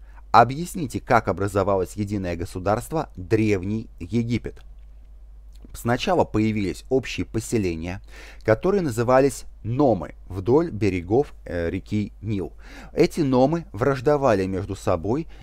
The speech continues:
и постепенно дошло до того, что они,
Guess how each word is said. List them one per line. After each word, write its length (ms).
и 160
постепенно 800
дошло 400
до 100
того, 380
что 260
они, 380